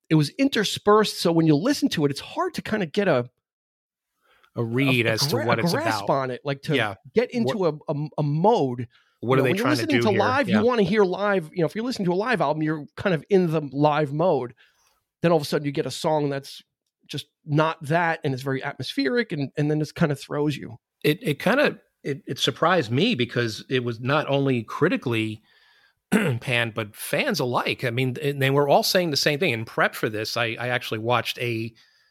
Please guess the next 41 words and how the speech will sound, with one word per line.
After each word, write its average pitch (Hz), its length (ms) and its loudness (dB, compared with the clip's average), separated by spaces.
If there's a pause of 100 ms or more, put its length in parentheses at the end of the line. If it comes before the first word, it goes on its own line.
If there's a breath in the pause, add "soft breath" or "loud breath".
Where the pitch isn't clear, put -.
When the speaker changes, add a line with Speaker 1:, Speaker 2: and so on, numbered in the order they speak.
(540 soft breath)
Speaker 2:
it 208 100 -8
wasn't 175 260 2
the 123 60 -2
greatest 131 500 0
documentary 107 640 -4
on 104 400 -8
Achtung 107 380 -10
Baby, 107 320 -6
but 110 120 -8
it 113 80 -8
was, 110 300 -8 (440)
they 123 80 -2
were, 117 160 -6
they 123 120 -4
were 113 80 -6
commenting 131 600 -2
on 110 80 -4
how 117 460 -2
the 104 100 -12
pomposity 120 1120 -4 (560)
of 117 160 -4
the 110 60 -10
band 113 300 -2
at 104 100 -8
this 113 160 -4
point, 113 300 -4
people 120 260 -6
were 110 80 -6
just - 220 -6
fed 117 240 -2
up 117 200 -2
with 123 120 -14
it 95 140 -20 (320)
because 110 180 -8
they 120 120 2
were, 113 80 -4
they 123 140 0
came 123 280 -4
off 120 200 0
as 104 120 -8
very, 117 320 0